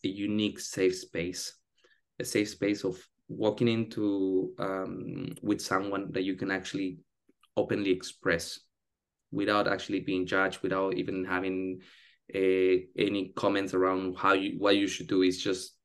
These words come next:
it's a hundred percent to express what you need to express. So yeah, I think therapy is, is one of the m-, best examples around, uh,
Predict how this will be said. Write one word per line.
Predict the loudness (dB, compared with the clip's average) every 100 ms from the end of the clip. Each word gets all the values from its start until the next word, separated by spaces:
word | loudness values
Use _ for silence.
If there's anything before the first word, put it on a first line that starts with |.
| _ -8
it's | -2
a | 0
hundred | 0 0
percent | -2 -4 -4
to |
express | -6 2 2 2
what | 0
you |
need | -2
to | -6
express. | -6 -6 -6 -10 _ _ _ _ _ _ _ _ _
So | 2 6 8 6 2 -2 _ -20 _ _
yeah, | 2 4
I | 2
think | 2 6
therapy | 6 8
is, | 6 4 0 -4
is | -6 -2
one | 2
of | 2 4
the | 4
m-, | 4 0 -2 -8 _
best | 0 0
examples | -2 -2 -2 -2 0
around, | 0 0 -2 -4 -4
uh, | -2 -2 -4